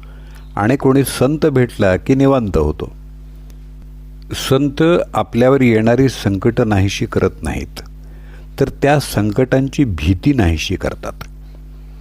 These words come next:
संकटापेक्षा संकटाची भीतीच आपल्याला फार घाबरवून सोडते. आपल्याला जे कळलं ते लोकांना कळून लोक सुखी होऊ द्या, हा संतांचा एकच हेतू असतो. संत विषयावर मालकी गाजवतात.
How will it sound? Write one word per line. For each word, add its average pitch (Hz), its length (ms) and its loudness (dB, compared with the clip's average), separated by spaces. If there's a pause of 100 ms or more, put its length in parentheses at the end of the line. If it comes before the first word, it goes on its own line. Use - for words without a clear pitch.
(400)
संकटापेक्षा 151 760 4
संकटाची 135 680 2
भीतीच 95 500 0
आपल्याला 117 440 0
फार 110 240 0
घाबरवून 92 480 2
सोडते. 82 420 -2 (1200)
आपल्याला 135 520 4
जे 135 220 4 (260)
कळलं 117 600 6 (260)
ते 113 120 4
लोकांना 135 520 4
कळून 135 440 4
लोक 117 260 2
सुखी - 340 0
होऊ 117 320 6
द्या, 85 260 2 (520)
हा 127 180 0
संतांचा 123 760 0
एकच 120 380 0
हेतू - 240 -4
असतो. - 380 -8 (1200)
संत 135 280 2
विषयावर 131 800 6
मालकी 95 540 2
गाजवतात. 80 680 0